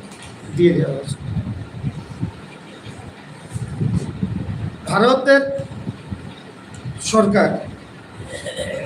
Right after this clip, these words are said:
এই ব্যাপারে কোনো রকম, মানে, একেবারে জিরো টলারেন্সে পাকিস্তানের উপরে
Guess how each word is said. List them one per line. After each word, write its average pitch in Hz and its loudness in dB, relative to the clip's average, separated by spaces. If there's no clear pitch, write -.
এই 226 6
ব্যাপারে 196 6
কোনো 254 8
রকম, 277 8
মানে, 214 6
একেবারে 226 4
জিরো 233 6
টলারেন্সে 220 4
পাকিস্তানের 208 2
উপরে 214 2